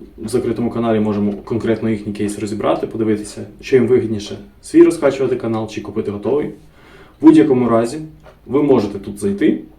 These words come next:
і заробити. Усі пропозиції ви можете розглядати, перевіряти за допомогою різних сервісів, про що я вже на каналі розповідав.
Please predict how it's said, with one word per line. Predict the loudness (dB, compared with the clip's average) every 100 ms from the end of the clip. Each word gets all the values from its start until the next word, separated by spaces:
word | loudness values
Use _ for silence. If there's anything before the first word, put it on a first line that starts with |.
| -4
і | -2
заробити. | 0 0 -2 -4 -10 -18
Усі | -12 -10
пропозиції | -8 -10 -8 -8 -8 -8 -8
ви | -6
можете | -6 -6 -8 -12 -14 -12
розглядати, | -8 -6 -4 -4 -6 -16 -10
перевіряти | -6 -4 -4 -6 -8
за | -8 -8
допомогою | -10 -10 -10 -8 -8
різних | -8 -10
сервісів, | -10 -12 -12 -14
про | -14
що | -12 -10
я |
вже | -10
на | -10
каналі | -10 -10 -10
розповідав. | -10 -10 -10 -10 -12